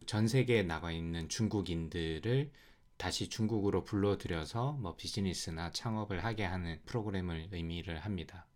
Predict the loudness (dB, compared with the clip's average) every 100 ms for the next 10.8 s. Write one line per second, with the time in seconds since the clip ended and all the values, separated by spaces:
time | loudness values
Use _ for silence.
0 | 4 8 10 8 6 6 6 6 6 4
1 | 2 2 4 0 0 0 2 2 2 0
2 | 2 0 -2 -2 0 0 -2 -4 -2 0
3 | 2 2 2 0 -2 0 2 2 2 0
4 | -2 -4 -4 -6 -8 -8 -6 -6 -6 -2
5 | 0 0 -2 -6 -20 -20 _ -4 0 0
6 | 2 4 4 6 4 4 0 -4 _ _
7 | -2 4 4 4 0 0 -2 -4 -4 -4
8 | -4 2 4 4 4 6 4 4 4 4
9 | 0 -2 0 2 4 4 4 2 0 2
10 | 2 2 0 0 2 2 2